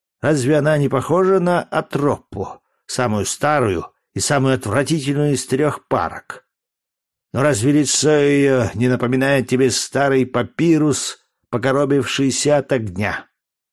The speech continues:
Я бы ни за какие блага не решился отведать ее свежего сыра». «Пусть убирается в преисподнюю, проклятая старушенция! Она принесла мне несчастье!» — закричал один из игравших кости,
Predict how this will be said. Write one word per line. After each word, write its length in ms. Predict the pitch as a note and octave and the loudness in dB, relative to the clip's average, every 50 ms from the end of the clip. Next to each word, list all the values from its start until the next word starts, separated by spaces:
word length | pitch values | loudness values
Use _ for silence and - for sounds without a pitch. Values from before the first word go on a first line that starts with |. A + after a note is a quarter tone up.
| _ - | _ -6
Я 260 | F2+ F#2+ B2+ D3+ D#3+ | -2 0 2 2 2
бы 280 | D3+ D3 E3 D#3 D3+ A#2+ D#2 | 2 4 4 4 4 2 2
ни 140 | A2+ C3+ D3 | 0 2 2
за 160 | C#3 C#3+ D#3 | 2 2 2
какие 380 | C3+ D#3 C#3+ - - D3 D#3+ D#3 | 2 0 0 0 2 2 2 2
блага 440 | B2+ B2+ C#3 D3+ D#3+ E3 D#3+ E3+ E3+ | 2 2 2 4 2 2 2 2 2
не 140 | E3+ F3+ | 2 2
решился 600 | E3+ F3+ E3+ - - F3 F#3 E3 D3 - - D3+ | 4 4 2 2 2 2 2 2 2 2 2 2
отведать 540 | D3 A#2 A#2+ C#3+ D#3 D3 C3 C#3+ C#3 B2 - | 2 2 2 2 2 2 2 2 0 0 2
ее 380 | C#3 C#3 C3+ C3+ C#3+ C#3+ C#3+ C3 | 2 2 4 4 4 4 4 2
свежего 720 | - - - - A2+ B2 C#3+ D3 A#2+ A2+ B2+ B2+ B2+ A#2+ | 2 0 0 0 0 2 2 2 2 2 2 2 2 2
сыра». 520 | - - - - A2 G2 E2 - - - _ _ _ _ _ _ _ _ _ _ _ _ _ _ _ _ _ _ _ _ _ _ _ _ _ _ _ - | 0 0 0 0 -2 -2 -2 -6 -10 -16 _ _ _ _ _ _ _ _ _ _ _ _ _ _ _ _ _ _ _ _ _ _ _ _ _ _ _ -4
«Пусть 460 | - B2 B2+ B2+ B2 - - - - | 0 2 2 2 0 -2 -6 -6 -4
убирается 760 | A#2+ A#2+ B2 B2 B2 C#3 C#3 C3+ B2+ A#2+ G#2 - - C3+ B2+ G#2+ | 0 2 2 2 2 2 2 2 0 0 -2 -2 -2 -2 -2 -2
в 100 | - - | -4 -4
преисподнюю, 920 | - A2+ A#2+ B2+ B2 - - - C#3+ D#3+ D#3 C#3+ A#2+ A2 A2 G#2+ G2+ F#2 | -2 0 2 2 2 0 -2 -2 0 2 2 0 0 0 0 0 0 0
проклятая 580 | G#2 A2 G#2 - A2+ B2+ B2+ A#2+ B2 A2+ A2+ G#2 | -2 -4 -2 -2 0 0 0 0 0 0 -2 -2
старушенция! 920 | - - A#2+ A#2 A#2+ - C#3+ C#3+ C3+ A2 F2+ - - - - B2 - - _ _ _ _ _ _ _ _ _ _ _ _ | -2 -2 -2 -2 0 0 0 0 0 0 -2 -4 -6 -6 -8 -12 -14 -18 _ _ _ _ _ _ _ _ _ _ _ _
Она 300 | - A2+ A#2+ D3 D3+ C3+ | -4 -2 0 0 0 2
принесла 580 | - A#2+ B2+ C3 C3 A2 - - G#2+ B2+ D3 C#3+ | 2 0 2 2 0 0 -2 -2 0 0 0 0
мне 160 | C3+ C3+ C3+ | 0 0 0
несчастье!» — 1160 | C3+ C3+ C3 - - - - - D3 F3 E3 C3+ - - - - - - - G2 F2 E2 - - - | 0 0 0 0 0 -2 0 0 0 0 0 0 0 0 -2 -4 -4 -6 -8 -8 -8 -10 -12 -14 -10
закричал 520 | G#2 G#2 A2 G#2+ A2 A2 - - A#2 A2+ | -8 -6 -4 -2 -4 -2 -2 -2 -2 -2
один 340 | A2 A2 A#2+ C#3 C#3 B2 - - - - _ - | -2 0 0 0 -2 -2 -4 -10 -18 -10 _ -4
из 140 | A2 G#2+ | -2 0
игравших 640 | B2 G#2+ G2+ A2 B2+ B2 - - - A#2+ G#2 - - _ | 0 0 0 -2 -2 -2 -4 -6 -6 -6 -6 -8 -12 _
кости, 580 | - - G#2+ - - - - - - - - - | -6 -4 -4 -4 -4 -6 -8 -8 -10 -12 -14 -16